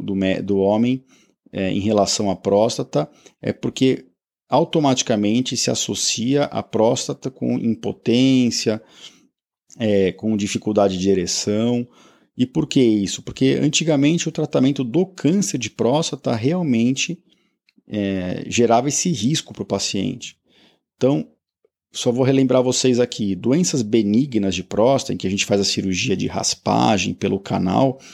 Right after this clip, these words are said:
que não tem nada a ver com o câncer de próstata que a gente tá discutindo aqui, elas não dão impotência, não dão incontinência. E a doença benigna de próstata, ela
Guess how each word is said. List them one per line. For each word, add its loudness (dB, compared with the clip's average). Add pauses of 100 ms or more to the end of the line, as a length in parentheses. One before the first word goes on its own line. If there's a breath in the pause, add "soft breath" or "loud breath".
(240 loud breath)
que -8
não 2
tem 0
nada 4
a 2
ver 0
com -2
o -2
câncer -2
de -8
próstata 2
que -4
a -2
gente -4
tá -2
discutindo -4
aqui, -4 (360 loud breath)
elas 0
não 2
dão 4
impotência, 0
não 2
dão 2
incontinência. -2 (400 soft breath)
E 2
a 4
doença 2
benigna 0
de -6
próstata, -4 (360 soft breath)
ela 4